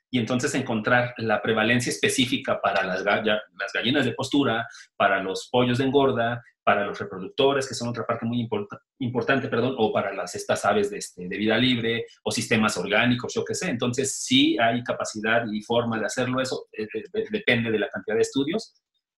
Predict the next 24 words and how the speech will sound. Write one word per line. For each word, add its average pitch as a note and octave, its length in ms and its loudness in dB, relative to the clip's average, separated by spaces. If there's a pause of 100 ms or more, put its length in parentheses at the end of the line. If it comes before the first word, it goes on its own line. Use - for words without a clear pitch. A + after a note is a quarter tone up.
(120)
pero, G2+ 280 2
este, G2 420 -4
sí G2+ 220 -4
se F#2+ 180 -6
hace. - 380 -8 (1000)
Ah, D3 160 2
¿y B2+ 80 0
quién E3 160 2
regula E3 340 4
esto? F3 400 2 (440)
Eh, G#2+ 440 4 (1200)
sabrá G#2 380 6
Dios, - 480 -4
la G2+ 140 -4
verdad. G#2 260 -10 (260)
¿Quién D#3 240 2
regula D3 340 6
esto? - 220 -2
Pues A2+ 240 0
imagínate, A#2 520 0
yo B2 100 2
creo C3+ 140 2
que A#2 80 4
nadie. A2+ 500 0